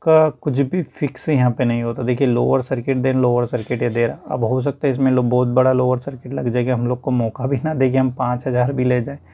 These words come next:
या तो ये अपर सर्किट मारे कि हम बीस हज़ार से भी ज़्यादा ले जाए। यहाँ दो चीज़ें, अभी मैं रिस्क लूँगा और मैं रुकूँगा।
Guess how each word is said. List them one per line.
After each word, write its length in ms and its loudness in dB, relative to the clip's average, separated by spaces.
या 160 6
तो 120 -2
ये 100 2
अपर 240 0
सर्किट 360 -2
मारे 300 4
कि 180 0
हम 160 0
बीस 320 4
हज़ार 220 4
से 140 -2
भी 120 0
ज़्यादा 300 2
ले 160 -6
जाए। 120 -6
यहाँ 240 0
दो 180 -4
चीज़ें, 300 -2
अभी 280 0
मैं 180 2
रिस्क 320 0
लूँगा 320 2
और 280 -6
मैं 140 2
रुकूँगा। 440 -2